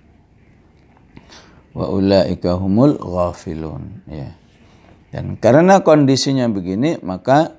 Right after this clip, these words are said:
ditutup lagi dengan la jarama, ya. Pastilah mereka itu, ya. La jaram artinya apa? Pastilah mereka itu,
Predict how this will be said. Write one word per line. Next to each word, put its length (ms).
ditutup 640
lagi 320
dengan 400
la 400
jarama, 960
ya. 320
Pastilah 720
mereka 480
itu, 640
ya. 320
La 320
jaram 560
artinya 480
apa? 320
Pastilah 720
mereka 400
itu, 560